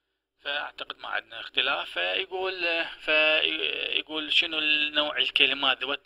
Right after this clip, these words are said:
kind of words are they؟" شنو الكلمات اللي احنا هنا؟ Usually، often. طلاب ذني اربعتين هن adverb، ظرف. بس هذا احنا شو نسميه؟ نوع من الادفيرب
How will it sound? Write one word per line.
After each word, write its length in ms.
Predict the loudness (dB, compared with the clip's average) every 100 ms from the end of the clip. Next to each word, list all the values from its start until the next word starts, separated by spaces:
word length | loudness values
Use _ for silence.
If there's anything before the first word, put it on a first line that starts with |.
| 0
kind 540 | 2 4 4 2 0
of 300 | -2 -2 -2 -4 -10 _
words 560 | 0 0 0 -4 -10 -4
are 300 | -2 0 -2 0
they؟" 520 | 2 4 0 -2 -10 -10
شنو 220 | -8 -6
الكلمات 640 | -6 -4 -4 -2 -4 -4 -4
اللي 200 | 0 0
احنا 220 | 0 -6
هنا؟ 480 | -2 0 2 0 -2 _ -20 -20 -20 _ _ -10
Usually، 600 | -6 -2 2 2 2 -2
often. 140 | -4
طلاب 460 | -8 -6 -4 -4 -4
ذني 420 | -2 0 0 0
اربعتين 560 | -2 -2 -4 -4 -8 -6
هن 300 | -8 -6 0
adverb، 680 | 0 -2 -6 -6 -6 -12 -10 -10 2
ظرف. 420 | 2 2 -14 -18 _ -20 -20 -16
بس 200 | -8 -2
هذا 180 | 0 4
احنا 160 | 4 4
شو 140 | 2
نسميه؟ 540 | 4 2 4 6 6 6
نوع 220 | 4 0
من 120 | -4
الادفيرب 640 | -2 -2 -4 -8 -6 -8